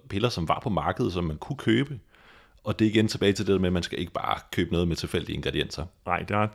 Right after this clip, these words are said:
Speaker 2: der er nogle gange, øh, lidt lag i forhold til at finde ud af, hvor, hvor farligt noget i princippet kan være. Nå, men her vil producenten så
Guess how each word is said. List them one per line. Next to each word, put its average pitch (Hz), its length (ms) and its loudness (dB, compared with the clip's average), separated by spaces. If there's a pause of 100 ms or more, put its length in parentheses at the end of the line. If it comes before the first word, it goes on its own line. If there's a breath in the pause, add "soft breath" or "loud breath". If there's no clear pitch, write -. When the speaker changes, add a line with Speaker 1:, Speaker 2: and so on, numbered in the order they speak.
Speaker 2:
der 107 60 -2
er 110 60 0
nogle 113 220 2
gange, 98 280 2
øh, 82 260 0
lidt 80 140 -4
lag 87 300 -2
i 92 40 -8
forhold 90 220 -4
til 92 100 -8
at - 40 -10
finde 90 180 -4
ud 87 40 0
af, 82 100 -2
hvor, 78 240 -8 (100)
hvor 90 80 -8
farligt 90 360 -2
noget 85 160 -2
i 80 40 -6
princippet 87 400 -10
kan 85 100 -12
være. 80 180 -10 (600 loud breath)
Nå, 98 80 4
men 98 120 6
her 139 120 8
vil 107 140 6
producenten 95 540 2
så 95 120 -2